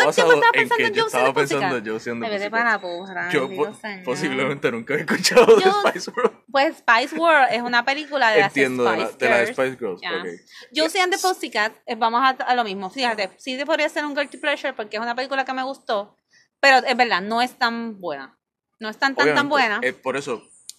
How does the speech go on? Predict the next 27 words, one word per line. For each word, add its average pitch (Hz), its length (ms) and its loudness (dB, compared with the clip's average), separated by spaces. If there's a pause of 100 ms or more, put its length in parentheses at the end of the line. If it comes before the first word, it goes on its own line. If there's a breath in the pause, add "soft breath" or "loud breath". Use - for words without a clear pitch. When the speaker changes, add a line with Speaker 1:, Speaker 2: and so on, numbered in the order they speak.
(200)
Speaker 1:
Pero 202 500 -2
Speaker 2:
en 123 120 -8
Speaker 1:
es 120 60 -6
Speaker 2:
mi, 120 60 -8
Speaker 1:
chula. 165 200 -8
Speaker 2:
las 110 160 -6
dos 127 180 -6
son 120 180 -10
guilty 110 280 -12
pleasures 95 400 -14
en 92 80 -18
mi 90 100 -18
mente. 82 260 -20 (200)
No, 113 180 -10
Speaker 1:
Ya. 196 80 -8
Speaker 2:
quizás 147 220 -8 (720)
no 233 160 -8
Speaker 1:
Sí, 302 80 0
Speaker 2:
sé 285 60 2
Speaker 1:
pero 269 140 4
yo 269 120 0
Speaker 2:
mucho - 20 -2
Speaker 1:
creo 311 140 0
Speaker 2:
de - 20 -4
la - 0 -
Speaker 1:
que 233 420 -2
Speaker 2:
otra, - 120 -14